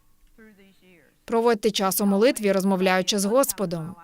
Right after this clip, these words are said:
Проводьте час у Слові Божому щодня. Це одна із основних речей, які Господь навчив мене протягом цих років.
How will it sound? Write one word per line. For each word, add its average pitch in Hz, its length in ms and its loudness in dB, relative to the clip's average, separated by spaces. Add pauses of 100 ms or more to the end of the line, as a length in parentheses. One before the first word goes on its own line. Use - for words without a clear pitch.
(500)
Проводьте 233 400 4
час 240 280 2
у 240 40 -2
Слові 226 360 2
Божому 196 420 2
щодня. 214 640 0 (1400)
Це 269 120 4
одна 269 340 4
із 254 120 4
основних 247 480 0
речей, 240 560 0 (260)
які 220 220 0
Господь 220 460 2
навчив 233 360 0
мене 214 200 0
протягом 208 440 -2
цих 202 260 0
років. 196 400 0